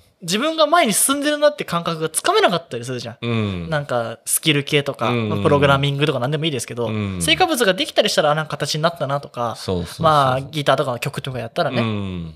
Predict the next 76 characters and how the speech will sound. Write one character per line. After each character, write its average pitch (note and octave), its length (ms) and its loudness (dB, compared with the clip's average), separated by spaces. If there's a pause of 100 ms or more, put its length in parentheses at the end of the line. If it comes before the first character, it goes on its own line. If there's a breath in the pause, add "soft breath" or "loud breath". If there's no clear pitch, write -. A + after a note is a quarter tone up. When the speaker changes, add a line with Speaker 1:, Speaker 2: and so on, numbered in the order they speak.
(140)
Speaker 1:
で、 B3+ 100 2
前 B3 260 4
の B3+ 140 -4
昔 B3 240 0
の C#4 100 0
映 D4 100 4
像 D#4 100 0
と D#4+ 60 -4
か B3+ 60 0
見 A#3+ 80 -2
た D#4 140 2
ら、 A#3 300 2
あ、 - 60 -4
Speaker 2:
う A2 60 -8
ん。 F2+ 420 -6
Speaker 1:
こ - 100 -12
こ G4+ 100 4
ち G#4+ 80 2
ょ A4 40 2
っ - 20 -18
と D4 80 0
上 B3+ 80 2
手 C4+ 60 0
く A#3 60 -4
な A#3 80 2
っ A#3 40 -8
た G3 100 -4
か E3+ 80 -6
な E3 80 2
っ F3 80 -6
て - 80 -10
い - 20 -8
う B2 40 -8
の A#2 60 -8
は - 40 -10
わ - 60 -14
か G#3 80 2
る D#3+ 60 -2
け C#3+ 100 -10
ど、 B2 100 -6
Speaker 2:
う A#2 40 -2
ん。 G2+ 280 -4
Speaker 1:
や F2 60 -4
っ - 40 -2
ぱ - 40 -6
こ C#4 60 -4
れ D#4 60 0
っ D#4+ 40 -12
て E4 100 -4
ち - 80 -8
ょ C4+ 40 -6
っ - 20 -16
と G3+ 60 -14
ど A#3 100 2
う - 20 2
し - 60 2
て D4+ 80 2
も G3 80 -2
こ C3 100 -6
う A#2+ 40 -4
主 - 160 2
観 G#3 260 0
に G3+ 80 2
な G3 100 6
っ G3 60 -8
ち C#3+ 100 -2
ゃ A2+ 40 0
う G#2 60 -10
と - 100 -14
い - 20 -12
う A#2 80 -16
か。 A#2+ 160 -12
Speaker 2:
そ A2+ 260 -4
う - 20 -4
だ G1+ 120 -10
ね。 D#3 200 -8